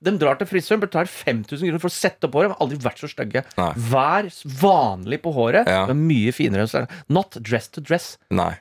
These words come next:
Speaker 2: det er helt sant.
Speaker 1: Ja.
Speaker 2: Men, eh, dette gjelder jo da, altså, eh, alle, alle lider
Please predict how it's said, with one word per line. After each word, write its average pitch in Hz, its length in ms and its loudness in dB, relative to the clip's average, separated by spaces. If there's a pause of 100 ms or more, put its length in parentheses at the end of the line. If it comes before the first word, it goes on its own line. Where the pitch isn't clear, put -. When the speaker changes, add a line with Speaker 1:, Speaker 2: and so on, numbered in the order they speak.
(160)
Speaker 2:
det 117 80 4
er 127 60 2
helt 101 260 -2
sant. 87 300 -4
Speaker 1:
Ja. 131 160 0
Speaker 2:
Men, 156 160 2
eh, 160 80 -4 (100)
dette 147 240 2
gjelder 127 320 2
jo 143 100 2
da, 127 380 4
altså, 131 400 0
eh, 123 420 2
alle, 139 520 2
alle 131 480 0 (300)
lider 110 680 2